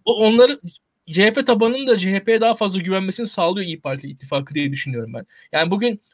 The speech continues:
atıyorum Muharrem İnce'nin hareketi, e, yani Muharrem İnce bence tam bir ulusalcı değil ama Muharrem İnce'nin hareketi çok daha fazla ilgi alaka görebilirdi eğer İYİ Parti ittifak olmasaydı. Yani İYİ Parti ittifak bu açıdan Cumhuriyet Halk Partisi sadece kendi ittifak anlamıyla değil bir sigorta şeklinde de çalışıyor ve C H P'ye bir,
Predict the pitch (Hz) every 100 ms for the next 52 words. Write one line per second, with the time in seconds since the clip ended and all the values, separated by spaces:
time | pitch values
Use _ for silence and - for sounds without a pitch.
0 | - 190 240 226 185 196 196 214 208 233
1 | 233 226 214 202 - 214 226 _ _ -
2 | 175 170 156 170 190 208 220 208 208 202
3 | 190 220 220 208 - 208 208 302 285 180
4 | 190 220 233 254 240 240 233 269 254 226
5 | 208 208 226 214 208 214 196 196 196 190
6 | 190 190 196 170 175 180 208 202 170 196
7 | 180 - 196 175 180 160 139 139 139 160
8 | - - - - 175 208 220 220 214 226
9 | - - - - 240 226 214 190 196 202
10 | 220 220 214 208 220 - 233 247 233 220
11 | 220 220 - 202 220 214 202 202 214 214
12 | 214 269 233 220 - 208 247 240 165 -
13 | _ _ - 196 202 233 240 208 196 -
14 | 165 - - 185 208 202 202 226 226